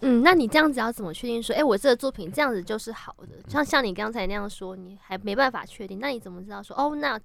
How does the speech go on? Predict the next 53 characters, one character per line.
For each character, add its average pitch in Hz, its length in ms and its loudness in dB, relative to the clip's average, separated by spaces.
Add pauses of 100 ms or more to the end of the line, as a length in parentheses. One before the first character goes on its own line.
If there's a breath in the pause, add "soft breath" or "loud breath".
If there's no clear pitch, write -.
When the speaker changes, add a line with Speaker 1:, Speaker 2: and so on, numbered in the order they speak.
Speaker 1:
这 330 120 0
个 269 80 6
作 269 160 -2
品 233 280 -8
那 294 160 4
就 262 160 -10
这 - 180 -2
样 185 220 -2
子， - 120 -18
我 165 80 -16
们 180 160 -12
就 240 180 -18
今 - 180 -6
天 254 100 -2
就 262 80 0
把 - 100 -8
它 170 60 -8
拍 180 260 -14
出 - 280 -20
来？” - 200 -20 (200)
Speaker 2:
嗯， 117 220 -8 (600)
我 139 140 2
觉 147 100 4
得 - 40 6
这 202 100 0
个 131 320 0
还 - 220 -10
是 151 240 -10
来 101 160 -6
自 123 160 -16
于 95 80 -12
一 95 100 -14
个 95 100 -16
戏 117 220 -16
剧 107 160 -20
的 90 140 -20
判 90 260 -12
断。 - 220 -14 (400)
所 135 140 2
以 131 100 6
我 104 140 0
觉 104 160 -4
得 107 300 2
还 104 160 -10
是 120 160 -8
一 101 120 -6
个 98 80 -8
戏 120 200 -8
剧 107 140 -6
的 98 60 -4
涵 92 280 -8
养 107 220 -8
跟， 104 340 -10